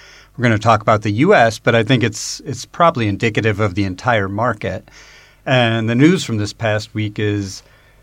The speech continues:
Chinese airlines. Well, I think everybody knows that, uh, air travel, especially international air travel, is, has just slowed to a crawl, uh, you know, during covid nineteen. So the story this week is,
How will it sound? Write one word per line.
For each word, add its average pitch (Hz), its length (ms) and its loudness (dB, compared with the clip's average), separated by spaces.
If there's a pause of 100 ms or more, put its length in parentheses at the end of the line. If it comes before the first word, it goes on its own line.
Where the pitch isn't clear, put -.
(160)
Chinese 120 640 0
airlines. 110 920 0
Well, 123 300 4 (180)
I 170 60 2
think 175 240 2
everybody 104 600 2 (200)
knows 101 480 0
that, 95 240 -6
uh, 92 320 -4
air 117 180 2
travel, 98 400 0
especially 113 540 0
international 101 540 -4
air 92 140 -6
travel, 95 420 -2
is, 95 240 -6
has 101 280 -4
just - 300 -6 (680)
slowed 110 480 0
to 107 140 -4
a 95 80 -8
crawl, 101 720 2 (500)
uh, 95 720 -2
you 95 100 -6
know, 92 120 -6
during 95 260 -4
covid 101 360 -6
nineteen. 110 600 -2
So 117 200 -2
the 110 160 0
story 151 420 2
this 120 300 -8
week 113 240 -6
is, 92 340 -8